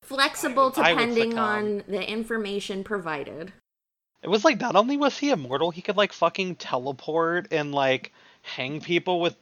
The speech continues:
Speaker 2: I don't know, it seemed pretty
Speaker 1: <laughs>
Speaker 2: fun.
Speaker 1: Yeah, he was having a good
Speaker 2: Being a
Speaker 1: old
Speaker 2: warlock
Speaker 1: time.
Speaker 2: seems like a cool gig.
Speaker 1: I like when
Speaker 2: Yeah.
Speaker 1: he did the,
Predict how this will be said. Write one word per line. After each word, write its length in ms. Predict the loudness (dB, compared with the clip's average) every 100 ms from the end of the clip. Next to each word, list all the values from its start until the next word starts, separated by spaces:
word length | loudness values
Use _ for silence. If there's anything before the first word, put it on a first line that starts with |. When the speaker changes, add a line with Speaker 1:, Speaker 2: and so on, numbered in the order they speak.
| -14
Speaker 2:
I 120 | -2 2
don't 120 | 2
know, 180 | 2 -2
it 80 | -2
seemed 240 | -4 4
pretty 200 | 6 6
Speaker 1:
<laughs> 20 |
Speaker 2:
fun. 360 | 2 2 2 2
Speaker 1:
Yeah, 120 | 2
he 100 | 2
was 100 | 4
having 180 | 4 4
a 80 | 4
good 20 | 4
Speaker 2:
Being 60 |
a 60 | 2
Speaker 1:
old 120 | 4
Speaker 2:
warlock 260 | 6 6 6
Speaker 1:
time. 80 | 2
Speaker 2:
seems 100 | 0
like 120 | 0
a 60 |
cool 180 | 0 -2
gig. 300 | 0 -2 0 0
Speaker 1:
I 40 |
like 260 | 2 0 0
when 240 | -2 0
Speaker 2:
Yeah. 60 | 0
Speaker 1:
he 160 | 0
did 280 | 0 0 2
the, 400 | 2 2 2 0